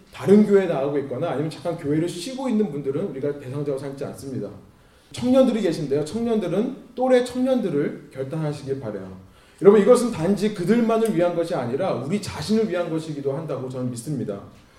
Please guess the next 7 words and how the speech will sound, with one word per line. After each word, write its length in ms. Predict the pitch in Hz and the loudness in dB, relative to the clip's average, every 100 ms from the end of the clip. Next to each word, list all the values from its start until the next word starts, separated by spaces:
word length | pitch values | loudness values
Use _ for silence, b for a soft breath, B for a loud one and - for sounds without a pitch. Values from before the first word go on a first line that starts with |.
| b b - | b b -2
우리 280 | 180 233 | 2 2
교회 320 | 180 185 220 185 | 4 10 10 10
이름이 420 | 208 185 175 160 | 6 4 0 -2
경고하고 540 | 147 180 190 185 180 | -2 0 2 2 2
있듯이 560 | 156 143 139 202 117 - | -2 -6 -6 -6 -6 -8
레븐, 440 | 117 156 180 156 104 - - - _ | 2 6 6 4 -4 -10 -20 -20 _
누룩, 400 | 139 185 135 - | -4 -2 -2 -4